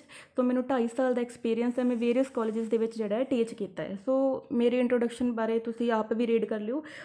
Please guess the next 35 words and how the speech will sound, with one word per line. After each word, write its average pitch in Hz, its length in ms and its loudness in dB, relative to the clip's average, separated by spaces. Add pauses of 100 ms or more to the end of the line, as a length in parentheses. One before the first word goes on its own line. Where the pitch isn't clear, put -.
ਔਰ 233 100 0
ਅਗਰ 247 180 0
ਕਿਸੇ 247 240 -4
ਨੂੰ 240 120 0
ਕੋਈ 233 220 0
ਮੇਰੇ 226 220 2
ਬਾਰੇ 226 160 2
ਇਨਫੋਰਮੇਸ਼ਨ 240 540 4
ਚਾਹੀਦੀ 226 380 0
ਹੈ 240 40 4
ਤਾਂ 247 140 -2
ਉਹ 240 120 2
ਮੈਨੂੰ 233 240 0
ਜਿਹੜਾ 226 160 -2
ਹੈ 233 60 -2
ਕੁਮੈਂਟ 226 280 0
ਸੈਕਸ਼ਨ 233 320 0
'ਚ 240 100 -2
ਪੁੱਛ 240 280 -2
ਸਕਦਾ 254 260 2
ਹੈ। 269 60 6
ਸੋ 262 280 4
ਜ਼ਿਆਦਾ 220 300 2
ਟਾਈਮ 226 280 2
ਨਾ 233 140 2
ਲੈਂਦੇ 226 280 2
ਹੋਏ 240 160 2 (420)
ਅਸੀਂ 254 200 2
ਅੱਜ 226 100 2
ਸਟਾਰਟ 220 320 0
ਕਰਦੇ 208 280 0
ਹਾਂ 233 80 0
ਗੁਜਰਾਲ 202 460 0
ਡਾਕਟਰਾਈਨ। 170 480 -6 (120)
ਸੋ 285 180 6